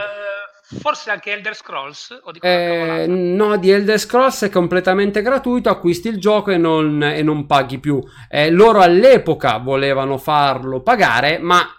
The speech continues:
Speaker 2: si sono accorti che si va a sbattere contro un muro. Eh, sì, chiaramente sono giochi da P C, ci fanno notare questo. Sì, sì,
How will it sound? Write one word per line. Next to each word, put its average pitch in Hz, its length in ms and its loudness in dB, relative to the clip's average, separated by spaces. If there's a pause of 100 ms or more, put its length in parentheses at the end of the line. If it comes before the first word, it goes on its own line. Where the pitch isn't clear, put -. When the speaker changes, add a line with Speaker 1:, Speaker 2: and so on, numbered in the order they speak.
Speaker 2:
si - 240 -12
sono 208 180 -2
accorti 175 480 -4
che 165 200 -2
si 170 140 -8
va 160 120 4
a 175 40 6
sbattere 143 580 0
contro 151 720 -4
un 143 380 -2
muro. 127 680 -2 (460)
Eh, 139 460 2
sì, 170 240 0
chiaramente 294 400 -2
sono 196 180 2
giochi 185 220 0
da 175 100 4
P 180 100 -2
C, 165 140 -6
ci 131 120 -10
fanno 175 240 -2
notare 185 360 0
questo. 135 380 -4
Sì, 160 180 -8
sì, 151 260 -2